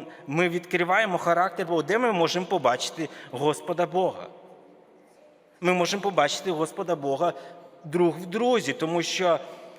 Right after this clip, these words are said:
хтось нас вище, і коли ми спілкуємося, нам хочеться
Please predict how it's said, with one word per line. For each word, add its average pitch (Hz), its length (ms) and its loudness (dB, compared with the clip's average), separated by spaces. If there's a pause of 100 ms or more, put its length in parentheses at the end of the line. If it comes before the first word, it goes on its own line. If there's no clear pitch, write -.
(640)
хтось 214 340 2
нас 196 320 0
вище, 170 640 0 (360)
і 175 40 -12
коли 196 200 2
ми 208 100 4
спілкуємося, 196 580 0
нам 180 220 0
хочеться 190 500 0